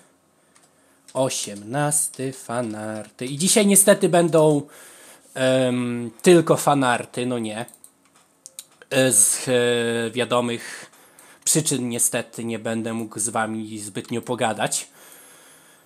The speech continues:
Ale no, zrobię fanarty szybko i,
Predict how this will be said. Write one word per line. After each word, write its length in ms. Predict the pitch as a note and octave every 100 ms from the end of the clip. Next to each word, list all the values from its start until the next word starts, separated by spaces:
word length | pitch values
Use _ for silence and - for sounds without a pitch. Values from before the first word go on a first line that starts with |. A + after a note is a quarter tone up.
| _ _ _ _
Ale 220 | D#3+ F3+
no, 200 | E3 A#2+
zrobię 320 | D3+ G#3+ A3+
fanarty 480 | A3 G#3 G3+ G#3 F3
szybko 640 | - F#3 - - D3+ C#3+ -
i, 500 | C3 C3+ B2+ C3